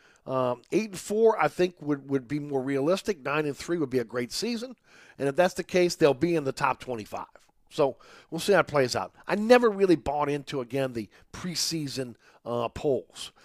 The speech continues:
because they're basing that off last year's teams. And when you look at last year's teams, a lot of times it's not the same as this year's teams. And even if, again, you're a, a voter that's trying to be able to project,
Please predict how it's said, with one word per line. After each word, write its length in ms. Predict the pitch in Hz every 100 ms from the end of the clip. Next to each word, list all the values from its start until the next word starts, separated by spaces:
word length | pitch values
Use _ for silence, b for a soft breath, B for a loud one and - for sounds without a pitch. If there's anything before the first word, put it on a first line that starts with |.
| b b
because 300 | 147 147 180
they're 120 | 156 147
basing 440 | 180 214 208 185
that 160 | 165 160
off 240 | 156 -
last 420 | 135 151 151 -
year's 240 | 147 127 -
teams. 600 | - 127 104 - - - B B B
And 100 | 131
when 100 | 147
you 80 | 151
look 200 | 202 220
at 80 | 170
last 400 | 165 190 190 -
year's 180 | 156 -
teams, 320 | 156 151 131
a 100 | 139
lot 180 | 151 165
of 80 |
times 220 | 165 156 135
it's 60 |
not 120 | 151
the 40 | 226
same 280 | - 151 127
as 80 |
this 180 | 147 156
year's 160 | 135 -
teams. 280 | 139 135 - B B
And 120 | 143 220
even 200 | 277 233
if, 100 | 190
again, 300 | 202 208 185
you're 180 | 175
a, 120 | 160 -
a 100 | 143
voter 440 | 107 160 202 180
that's 260 | 147 139 -
trying 300 | - 175 175
to 80 | 151
be 100 | 160
able 120 | 151
to 40 |
project, 600 | - 127 - 202 185 -